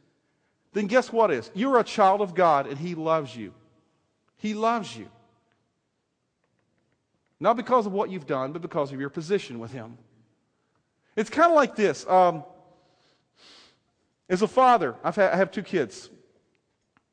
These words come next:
And I remember the first time that I saw my kids. I was there for both, both the births. Um,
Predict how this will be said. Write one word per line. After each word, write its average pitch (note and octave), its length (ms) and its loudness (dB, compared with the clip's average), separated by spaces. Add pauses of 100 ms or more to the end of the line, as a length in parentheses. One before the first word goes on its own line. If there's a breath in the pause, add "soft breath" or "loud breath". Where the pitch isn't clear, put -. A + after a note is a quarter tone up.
(360)
And F3+ 260 -6
I A3 100 -2
remember B3 420 0
the E3+ 80 -2
first A3 340 -4
time F#3+ 380 -2
that F3 100 0
I F3 80 4
saw F3+ 300 -2
my D3 120 -2
kids. - 440 -10 (600)
I D#3 120 0
was D3+ 120 -6
there D3 260 0 (140)
for C3+ 80 -8
both, D3+ 220 -4 (240)
both D3 260 -8
the C#3 80 -10
births. C3 460 -8 (1000)
Um, C3 460 -2